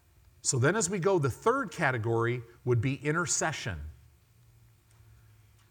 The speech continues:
And we're gonna talk a lot about, there's a big mix-up between supplication and intercession. And the reason why we mix these things up, it's because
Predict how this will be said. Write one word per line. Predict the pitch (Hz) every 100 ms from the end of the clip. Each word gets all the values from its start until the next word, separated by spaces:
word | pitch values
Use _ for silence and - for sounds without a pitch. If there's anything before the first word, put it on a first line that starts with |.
| _ -
And | 117
we're | 131
gonna | 143
talk | - 160 160
a | 131
lot | 127 143
about, | 127 107 101 - - _
there's | 123 123
a | 117
big | 104 175 170
mix-up | 156 160 - 131
between | 117 110 123 110 95
supplication | - 139 143 131 - 127 - 117
and | 107
intercession. | 117 117 104 - 143 - 98 90 - - -
And | 113
the |
reason | 123 156 151 156
why | 156
we | 131
mix | 117 147 - -
these | 143 117 -
things | 135 117 95
up, | 131 147 - - - -
it's | 107
because | - 120 139 127 -